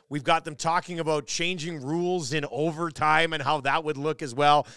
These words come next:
And then obviously a ton on the Edmonton Oilers. Myself, Joaquin Gage, Matt Cassie, and the boys are locked and loaded, ready to go.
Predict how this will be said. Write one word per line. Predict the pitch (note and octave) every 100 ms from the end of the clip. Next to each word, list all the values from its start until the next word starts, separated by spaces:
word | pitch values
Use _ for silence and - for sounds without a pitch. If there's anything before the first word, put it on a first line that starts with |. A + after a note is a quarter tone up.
| -
And | E3
then | G3
obviously | G3 F3+ F#3 D#3
a |
ton | - E3
on | D#3+
the | D3+
Edmonton | C#3+ B2+ C3
Oilers. | B2+ B2+ B2
Myself, | C#3 F#3 F3 E3+ - _ -
Joaquin | D#3 E3 E3+ D3
Gage, | C#3+ C#3+ C3
Matt | D#3 E3
Cassie, | - C#3+ C#3+ C3+
and |
the | C3
boys | C#3+ D3+
are | C#3+
locked | D3+ D#3 D#3
and | C#3
loaded, | C#3+ C3+
ready | C3+ D3+ D3
to |
go. | C3+ C#3 C3